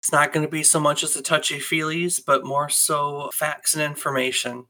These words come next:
We're gonna be talking about a game that has had a huge, huge, huge impact on all of us as gamers.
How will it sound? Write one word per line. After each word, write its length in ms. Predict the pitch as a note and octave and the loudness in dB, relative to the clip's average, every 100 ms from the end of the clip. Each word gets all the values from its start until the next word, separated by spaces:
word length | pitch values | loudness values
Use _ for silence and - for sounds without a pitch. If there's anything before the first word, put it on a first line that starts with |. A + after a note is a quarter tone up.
| _ | _
We're 140 | C3 | -2
gonna 160 | C#3 C3+ | 0 0
be 60 | C3+ | 2
talking 340 | C#3 C#3+ D3+ | 2 2 0
about 200 | C#3 C#3 | 4 4
a 60 | C3+ | 4
game 380 | C#3 C#3 D3+ D3 | 2 0 -2 -4
that 100 | C#3 | -4
has 220 | C#3 C3 | -2 -4
had 220 | C#3+ C3+ | 0 2
a 140 | C3 B2+ | 2 0
huge, 840 | - F3 F#3+ F3+ C3+ A#2+ - - | -4 -2 0 0 -2 -4 -6 -6
huge, 560 | - - C#3+ - - - | -14 -10 -8 -6 -6 -2
huge 440 | F#3+ F3+ C#3 - - | 2 2 0 -2 -2
impact 680 | C3 B2+ B2+ A#2+ A#2+ - - - | -2 -2 0 0 -2 -10 -12 0
on 240 | B2+ B2+ - | 2 2 2
all 220 | D3 E3 | 4 6
of 100 | C#3 | 4
us 180 | C3 - | 0 0
as 140 | B2+ | -2
gamers. 720 | - C3 B2+ B2+ - - - | 0 -2 -2 -4 -4 -4 -4